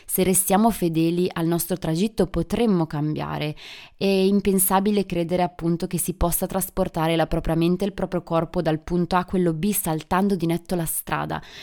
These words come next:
perché se ci pensi è proprio quella strada a permetterti un pieno scioglimento dei blocchi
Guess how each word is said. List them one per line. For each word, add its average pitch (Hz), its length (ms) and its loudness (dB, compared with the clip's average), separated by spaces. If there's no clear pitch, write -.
perché 214 240 2
se 262 140 0
ci 285 140 2
pensi 180 420 2
è 165 40 -2
proprio 208 460 4
quella 220 260 0
strada 160 460 -2
a 165 60 0
permetterti 160 680 -2
un 170 140 0
pieno 190 260 2
scioglimento 165 600 0
dei 151 160 0
blocchi 156 600 -4